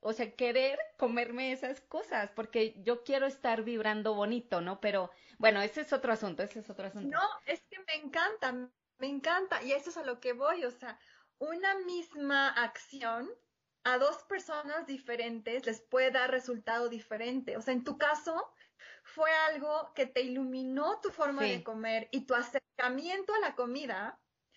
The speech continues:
Speaker 2: fue más amoroso, fue más, con más, este, conciencia.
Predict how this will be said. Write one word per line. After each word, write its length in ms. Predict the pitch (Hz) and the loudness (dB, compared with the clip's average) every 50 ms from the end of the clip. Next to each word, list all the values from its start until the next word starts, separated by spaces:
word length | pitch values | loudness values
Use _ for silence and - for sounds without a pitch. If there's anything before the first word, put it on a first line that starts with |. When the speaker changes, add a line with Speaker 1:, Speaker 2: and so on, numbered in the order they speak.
| - - - - - | -20 -20 -20 -20 -20
Speaker 2:
fue 320 | - - - 247 285 294 302 302 285 - - - | -20 -10 -2 2 4 6 6 4 4 0 -4 -8
más 360 | 262 262 269 285 302 - - | -4 0 0 0 0 -2 -4
amoroso, 760 | 294 269 247 240 240 247 277 285 269 269 - - 226 226 240 240 - - | -6 -4 -4 -2 -2 0 2 2 0 -2 -4 -6 -6 -6 -6 -8 -6 -2
fue 200 | 240 254 254 254 | 0 2 2 2
más, 400 | 254 254 262 262 269 277 285 277 - _ _ - - _ _ _ - | 2 2 4 4 4 4 2 0 -6 _ _ -20 -20 _ _ _ 0
con 180 | 247 247 247 247 | 0 0 0 0
más, 340 | 254 269 269 269 277 285 294 | 2 2 4 4 2 0 -2
este, 460 | 330 330 - _ - - 277 254 240 | -8 -12 -14 _ 0 0 2 2 0
conciencia. 1120 | - 262 247 240 254 247 - - 302 311 339 320 277 240 247 247 - 254 233 226 220 240 | -2 -4 -4 -4 -6 -6 -10 -14 -8 -6 -4 -2 -2 -2 -4 -4 -2 0 0 2 2 0